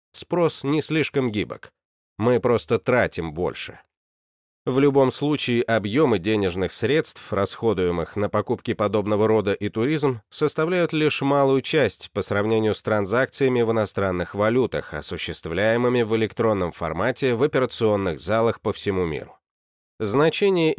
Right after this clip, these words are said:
имеют именно эти крупные валютные сделки, которыми управляют эмоции и стремление к спекуляции.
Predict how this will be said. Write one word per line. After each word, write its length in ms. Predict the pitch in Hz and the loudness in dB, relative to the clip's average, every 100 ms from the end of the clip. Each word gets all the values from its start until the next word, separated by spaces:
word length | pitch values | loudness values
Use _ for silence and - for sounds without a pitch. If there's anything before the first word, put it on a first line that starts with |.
| 147 | 2
имеют 400 | 143 139 123 - | 4 2 0 -2
именно 460 | 156 147 139 135 - | -2 2 2 2 0
эти 340 | 113 127 - | 0 0 -2
крупные 480 | 135 113 113 117 113 | -4 0 0 2 2
валютные 480 | 101 95 95 117 104 | 2 2 0 0 -2
сделки, 580 | 95 98 131 101 76 67 | 0 0 2 0 -6 -12
которыми 420 | - 92 104 90 87 | -8 -4 -2 -2 -2
управляют 580 | 87 90 92 104 98 - | -2 -2 0 0 0 -4
эмоции 720 | 95 80 87 123 - 143 131 | -4 -2 -2 -2 -2 -2 -2
и 180 | - 110 | -2 -6
стремление 640 | - 113 101 95 95 95 | -6 -4 -2 0 0 -2
к 60 | 90 | -4
спекуляции. 840 | - 98 - 82 64 - - - | -6 -6 -4 -6 -6 -12 -14 -14